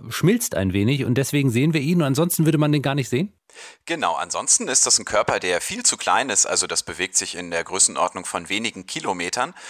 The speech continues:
Speaker 2: Die würde man ansonsten nicht sehen, weil sie nur ganz wenig Licht reflektieren. Aber in der Nähe der Sonne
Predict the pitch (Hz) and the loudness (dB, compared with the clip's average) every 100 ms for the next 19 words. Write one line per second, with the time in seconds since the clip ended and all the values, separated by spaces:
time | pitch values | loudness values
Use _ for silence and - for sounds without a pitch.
0 | - - 101 95 180 139 92 98 90 101 | -18 -10 -6 -2 0 0 -2 0 0 2
1 | - 101 92 - 92 85 82 87 85 85 | 2 0 -4 0 0 -2 -2 -2 -2 -4
2 | 82 87 - 87 95 - 92 - 87 - | -6 -2 -2 -2 -6 -6 -8 -6 -8 -8
3 | 82 - 82 80 - 90 117 95 90 85 | -8 -8 -8 -8 -2 0 0 0 -4 -4
4 | 101 87 80 78 92 170 | -6 0 -2 0 -4 -6